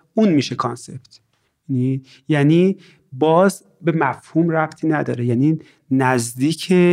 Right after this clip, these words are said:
اون ایده هست، یعنی تو داری اون ایده ها رو تو ذهنت یه جور پرزانته می‌کنی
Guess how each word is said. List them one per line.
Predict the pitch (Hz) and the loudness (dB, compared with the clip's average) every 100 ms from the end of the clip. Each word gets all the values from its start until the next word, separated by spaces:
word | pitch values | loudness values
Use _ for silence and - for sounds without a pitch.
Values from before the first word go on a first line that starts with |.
| - | 2
اون | 339 180 - | 2 2 0
ایده | 143 123 | -2 0
هست، | 104 123 107 - | 0 -2 -4 -2
یعنی | 143 | -2
تو | 147 - - | 0 -4 -4
داری | 151 156 | -2 0
اون | 143 - _ | 0 -2 _
ایده | 165 143 127 | -6 -6 -4
ها | 147 | -2
رو | 165 | -2
تو | 147 | -4
ذهنت | 120 160 175 180 180 180 180 | -2 0 0 2 2 4 2
یه | |
جور | 151 175 | 0 0
پرزانته | 151 127 131 127 160 | 0 0 0 0 0
می‌کنی | 135 - 117 | 0 -2 -8